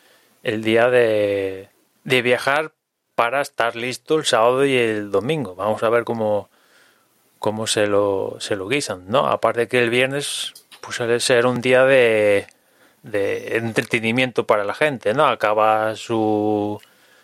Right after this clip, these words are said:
su, su jornada laboral y, o se va al cine y tal, y lo que menos piensa es, eh, un poco, entre comillas, la Fórmula uno. Para eso está el sábado y el domingo,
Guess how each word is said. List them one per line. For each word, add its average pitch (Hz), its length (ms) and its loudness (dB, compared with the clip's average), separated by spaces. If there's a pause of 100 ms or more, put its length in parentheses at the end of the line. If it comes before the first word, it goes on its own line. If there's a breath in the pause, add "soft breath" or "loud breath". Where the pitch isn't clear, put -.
(340 soft breath)
su, 104 720 -4 (1120)
su 104 280 -8
jornada 117 460 0
laboral 165 580 2
y, 107 280 -2
o 95 180 0
se - 120 -6
va 104 160 2
al 110 120 0
cine 180 720 0
y 113 220 -12
tal, 170 400 0
y 104 220 -8
lo 101 200 -4
que 110 140 -2
menos 117 260 -2
piensa 127 400 -2
es, 147 220 -2
eh, - 100 -2
un 120 120 -8
poco, 110 240 -2
entre 107 200 -8
comillas, 104 320 -2
la 104 120 -4
Fórmula 104 420 0
uno. 101 280 -2
Para 98 220 -4
eso 101 140 -10
está 107 320 -4
el 104 80 -4
sábado 113 360 0
y 120 80 -4
el 104 120 -4
domingo, 107 460 -10